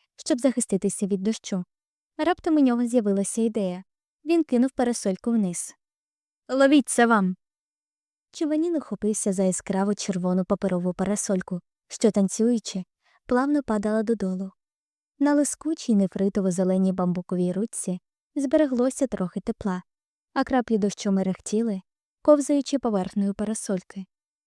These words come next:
Чуванін підвів очі до учня. «А як же ти?» Можань хитро посміхнувся. «А хіба простенького заклинання вчителя не досить, щоб я лишився сухий і чистенький?»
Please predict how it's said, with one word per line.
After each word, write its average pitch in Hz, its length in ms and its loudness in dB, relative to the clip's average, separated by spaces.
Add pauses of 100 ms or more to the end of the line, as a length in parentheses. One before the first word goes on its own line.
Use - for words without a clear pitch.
(140)
Чуванін 254 460 4
підвів 226 380 0
очі 202 320 -4
до 226 120 0
учня. 190 520 -2 (720)
«А 220 100 -4
як 214 260 4
же 214 140 2
ти?» 214 240 2 (800)
Можань 320 400 0
хитро 233 420 -2
посміхнувся. 214 840 -4 (800)
«А 277 60 -6
хіба 285 340 4
простенького 277 640 4
заклинання 226 520 2
вчителя 226 440 0
не 220 140 2
досить, 285 440 -2
щоб 208 160 -2
я 202 120 2
лишився 208 500 -2
сухий 202 360 0
і 185 40 -2
чистенький?» 196 760 -2